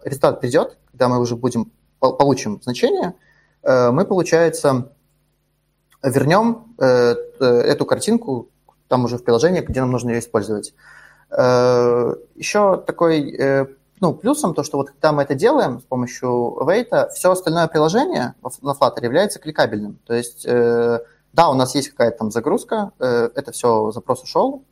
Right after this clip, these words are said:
э, мы ждём его, но нет такого, то, что в это время приложение вообще не, не отвечает, то есть там нельзя ни что нажать, всё мо-, всё нажимается, всё можно, просто этой картинки, э, ещё нет.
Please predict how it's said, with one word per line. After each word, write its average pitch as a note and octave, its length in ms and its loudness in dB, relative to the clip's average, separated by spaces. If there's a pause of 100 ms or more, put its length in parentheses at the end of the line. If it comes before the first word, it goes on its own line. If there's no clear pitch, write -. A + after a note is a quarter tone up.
(120)
э, A#2 400 0
мы B2 140 -2
ждём C#3 300 -2
его, G3 400 -2 (360)
но C#3+ 140 2
нет F#3 200 2
такого, E3 260 2
то, C#3+ 80 -2
что B2 140 -4
в - 20 2
это A#2+ 120 0
время C#3 200 2
приложение B2 460 0
вообще A#2 300 -2
не, A2 200 0
не A#2 100 0
отвечает, E3 560 0
то - 80 -8
есть A2 140 -10
там G#2 320 -8 (140)
нельзя A#2+ 180 0
ни A#2+ 100 0
что - 140 -10
нажать, E3 280 0
всё - 140 -4
мо-, B2+ 140 -2
всё - 140 -4
нажимается, E3+ 440 -2
всё - 140 -10
можно, F#3+ 260 -2
просто - 440 0 (720)
этой D3+ 180 0
картинки, G3+ 600 -6 (480)
э, B2 340 4
ещё C3 220 -2
нет. A2 200 -4